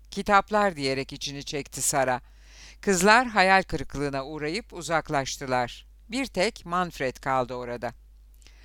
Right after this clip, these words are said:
Aynı kitaptan altı tane gelmişti.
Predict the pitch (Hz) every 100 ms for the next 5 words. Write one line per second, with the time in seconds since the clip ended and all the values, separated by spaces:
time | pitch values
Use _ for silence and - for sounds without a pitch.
0 | - - - 233 285 277 - 170 156 -
1 | 208 233 226 - 190 185 202 165 135 123
2 | 123 123 120 120 - - 120